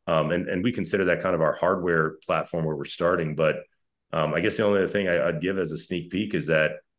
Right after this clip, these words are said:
you know, we also see this, you know, as a wearable, and it's almost kinda like a Trojan horse where,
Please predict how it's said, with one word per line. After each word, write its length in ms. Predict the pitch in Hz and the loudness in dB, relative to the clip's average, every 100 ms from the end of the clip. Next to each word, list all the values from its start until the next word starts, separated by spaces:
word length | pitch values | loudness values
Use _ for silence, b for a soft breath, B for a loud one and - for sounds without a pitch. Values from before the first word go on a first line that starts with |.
| _ _ | _ _
you 100 | - | -2
know, 60 | 95 | 2
we 120 | 113 | 4
also 200 | 127 127 | 4 2
see 200 | 92 117 | -2 0
this, 400 | 101 95 - - | 2 0 -2 -6
you 60 | 90 | 0
know, 120 | 80 | 2
as 140 | 80 | 2
a 40 | 78 | 2
wearable, 540 | 71 80 95 69 65 | 2 2 2 0 -4
and 100 | 73 | -4
it's 120 | 82 | -4
almost 260 | 92 90 - | -4 -4 -2
kinda 160 | 98 85 | 0 2
like 160 | 82 | 0
a 60 | 85 | -2
Trojan 400 | - 90 85 80 | -2 -2 -2 -4
horse 400 | 82 90 82 - | -2 -2 -2 -2
where, 440 | 82 80 76 71 | 0 2 2 -2